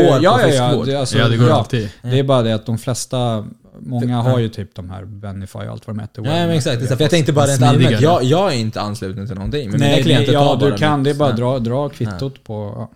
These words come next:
Speaker 2: Ja,
Speaker 1: det är
Speaker 2: exakt,
Speaker 1: inga
Speaker 2: ja.
Speaker 1: konstigheter,
Speaker 2: Då
Speaker 1: liksom.
Speaker 2: vet ni det, P T och, eh, eh, och, eh, vad mer är det? P T,
Speaker 3: Men faktiskt,
Speaker 2: P T är rätt nytt att det går på friskvård.
Speaker 1: Ja, det är det, va?
Speaker 2: Ja,
Speaker 1: Ja,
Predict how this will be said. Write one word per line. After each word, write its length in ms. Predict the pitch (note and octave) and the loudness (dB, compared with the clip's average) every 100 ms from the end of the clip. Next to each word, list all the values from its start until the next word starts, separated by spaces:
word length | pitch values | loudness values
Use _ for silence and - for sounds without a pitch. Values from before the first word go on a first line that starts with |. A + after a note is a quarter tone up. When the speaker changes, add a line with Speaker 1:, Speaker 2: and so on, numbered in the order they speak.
| _ | _
Speaker 2:
Ja, 60 | A#2+ | -10
Speaker 1:
det 20 | |
är 80 | A#2+ | -8
Speaker 2:
exakt, 200 | A#2+ G#2 | -6 -6
Speaker 1:
inga 100 | A2 | -8
Speaker 2:
ja. 60 | A#2+ | -6
Speaker 1:
konstigheter, 460 | A2+ - A2+ - | -6 -6 -10 -10
Speaker 2:
Då 60 | A#2 | -4
Speaker 1:
liksom. 140 | C#3 | 0
Speaker 2:
vet 180 | D#3+ E3 | 2 2
ni 100 | C3 | -2
det, 180 | D3 F#2+ | -2 -4
P 220 | C#3 B2 | -4 -4
T 320 | B2 C#3 B2+ | -4 -4 -4
och, 400 | A2+ G2+ - - | -4 -8 -10 -10
eh, 220 | G2 G2 G2 - _ _ _ _ _ | -8 -6 -8 -12 _ _ _ _ _
eh, 680 | - G2 F#2+ F#2+ F#2+ F2+ F2 | -12 -8 -8 -8 -8 -10 -10
och, 340 | - G2+ _ - | -10 -12 _ -10
eh, 440 | F2+ F2+ F2+ E2+ | -8 -8 -8 -10
vad 120 | G2 | -8
mer 280 | G#2+ E3+ - | -8 -8 -10
är 140 | G1+ G#1 | -10 -12
det? 60 | |
P 120 | - C3 | -8 -2
T, 40 | |
Speaker 3:
Men 260 | B2 B2+ A#2+ | 2 2 2
faktiskt, 420 | - C#3+ D#3+ C3+ | 0 -2 2 2
Speaker 2:
P 140 | F3+ D3 | 2 2
T 120 | G#3+ | 4
är 20 | |
rätt 120 | G3+ | 2
nytt 240 | G#3+ A3 - | 2 -2 -2
att 80 | G#2+ | -6
det 140 | G#2+ | -6
går 140 | G2 | -6
på 140 | F#2+ G2 | -8 -8
friskvård. 420 | G2 - D#2+ D#2+ _ _ _ _ _ _ _ _ | -10 -12 -14 -14 _ _ _ _ _ _ _ _
Speaker 1:
Ja, 480 | A#2 A#2+ D#3 F#3+ A#3 D4+ C4 | -6 -2 0 0 -2 -4 -6
det 140 | A#3 | -6
är 80 | C4+ | -4
det, 100 | A#2 | -6
va? 160 | F2+ - | -8 -6
Speaker 2:
Ja, 60 | - | -2
Speaker 1:
Ja, 140 | - | -2